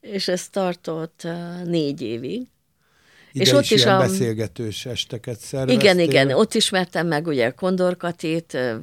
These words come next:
Speaker 1: sokat dolgoztam vele együtt.
Speaker 2: Magyar Rádió volt elnöke.
Speaker 1: Igen, akkor a Horváth Ágit.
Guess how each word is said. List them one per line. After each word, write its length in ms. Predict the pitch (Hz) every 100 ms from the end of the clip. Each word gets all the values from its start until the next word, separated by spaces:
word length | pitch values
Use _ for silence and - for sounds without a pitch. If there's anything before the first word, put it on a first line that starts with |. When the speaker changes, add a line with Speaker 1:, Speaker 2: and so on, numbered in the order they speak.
| - 156
Speaker 1:
sokat 420 | - - 160 165
dolgoztam 640 | 180 175 175 175 - 170
vele 200 | 170 160 151
együtt. 580 | 165 170 170 151 151
Speaker 2:
Magyar 320 | 107 110 104 104
Rádió 440 | 101 101 107 101
volt 360 | 104 101 90 107
elnöke. 600 | 113 120 120 139 135 131 _
Speaker 1:
Igen, 560 | - 170 170 139 131 127
akkor 380 | 87 - - 120
a 80 | 139
Horváth 540 | 175 175 175 170 170
Ágit. 680 | 170 170 143 120 - _